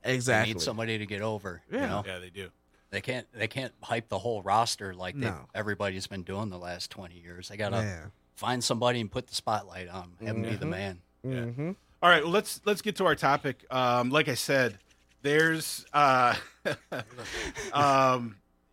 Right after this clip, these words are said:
Speaker 3: there's been plenty of horror,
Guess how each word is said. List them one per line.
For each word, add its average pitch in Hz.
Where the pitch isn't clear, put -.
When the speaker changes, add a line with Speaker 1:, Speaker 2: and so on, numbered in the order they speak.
Speaker 3:
there's 143
been 127
plenty 165
of 120
horror, 180